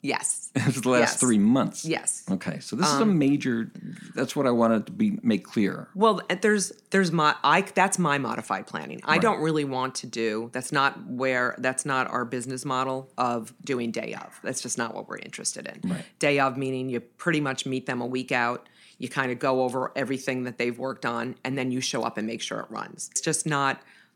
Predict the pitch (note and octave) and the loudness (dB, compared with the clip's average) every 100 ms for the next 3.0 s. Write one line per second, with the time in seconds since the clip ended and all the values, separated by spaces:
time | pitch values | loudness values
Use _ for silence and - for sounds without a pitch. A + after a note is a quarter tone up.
0 | _ - D3+ C#3 C#3+ C3 - C#3 C3 B2 | _ -4 0 2 2 0 0 0 0 0
1 | A#2 A2+ - - - - _ - C#3+ C3+ | -2 -4 -6 -8 -8 -10 _ 0 0 2
2 | C#3+ C3+ C3+ C3 C3 C3+ D3 E3 E3+ | 4 4 4 2 0 -2 0 0 -2